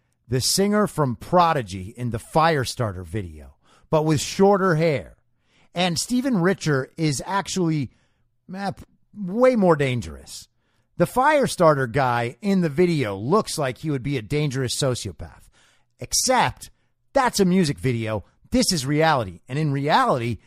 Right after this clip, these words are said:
Stephen Richer looks like an actual dangerous sociopath. And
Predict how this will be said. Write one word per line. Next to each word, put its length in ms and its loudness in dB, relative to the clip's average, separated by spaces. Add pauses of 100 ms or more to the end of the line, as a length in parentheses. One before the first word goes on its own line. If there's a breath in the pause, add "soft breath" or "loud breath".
(140 soft breath)
Stephen 480 0
Richer 340 4
looks 280 -4
like 200 -8
an 120 -14 (120)
actual 440 -2
dangerous 540 -4
sociopath. 580 -8 (1120)
And 320 2